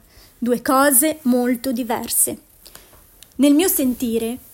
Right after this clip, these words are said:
e in effetti per la mia personale esperienza, per produrre, per essere efficienti, ci siamo allontanati dall'ascolto di noi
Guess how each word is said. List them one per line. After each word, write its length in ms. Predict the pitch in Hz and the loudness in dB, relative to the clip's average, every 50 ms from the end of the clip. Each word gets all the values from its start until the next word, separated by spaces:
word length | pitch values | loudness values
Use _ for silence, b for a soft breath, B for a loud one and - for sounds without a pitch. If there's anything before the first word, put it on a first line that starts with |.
| - - - - - | -20 -20 -20 -14 -6
e 100 | - 262 | 0 0
in 100 | 262 240 | 2 2
effetti 540 | 247 233 - - 254 262 262 - - 254 233 | 0 -2 -4 -4 -4 -4 -4 -6 -8 -8 -8
per 200 | - - 247 - | -4 -4 -4 -2
la 140 | 240 240 240 | -2 0 4
mia 320 | 254 277 285 254 214 214 | 4 4 4 4 0 -2
personale 560 | - - 233 - - - 247 247 262 262 254 | -4 -4 -2 -2 -2 -2 0 0 0 0 0
esperienza, 880 | 240 240 - - - 233 220 233 220 220 214 214 202 - - 240 240 247 240 _ _ _ | 0 -2 -4 -4 -6 -6 -4 -4 -4 -4 -6 -6 -6 -6 -6 -8 -8 -12 -16 _ _ _
per 260 | - 320 339 330 - | -2 0 0 0 -2
produrre, 760 | - 311 320 294 247 277 233 226 226 - - 214 214 208 214 208 B B B B B B B | -2 -2 0 0 0 0 0 -2 -2 -4 -6 -8 -8 -10 -10 -14 B B B B B B B
per 160 | - 247 240 | -4 -2 0
essere 340 | 247 254 254 - - 254 254 | 0 0 0 0 0 0 -2
efficienti, 960 | 262 262 - - 240 - - 277 247 240 226 220 220 220 - 247 262 269 277 B B B B | -2 -4 -4 -6 -4 -2 -2 -2 0 -2 -2 -4 -4 -4 -4 -6 -8 -8 -10 B B B B
ci 120 | B - 339 | B 0 2
siamo 300 | - 370 330 277 247 240 | 2 4 4 2 2 2
allontanati 920 | 247 254 269 277 277 277 294 285 277 302 302 311 320 330 330 339 349 - - | 2 2 2 2 2 2 2 2 2 2 2 2 0 0 -2 -4 -6 -4 -2
dall'ascolto 680 | 269 285 302 311 311 - - - 294 285 269 277 277 | 0 0 0 2 0 0 0 0 0 0 0 -2 -2
di 140 | 247 269 254 | -2 0 0
noi 360 | 240 214 214 214 214 214 214 | 0 -2 -6 -8 -10 -10 -12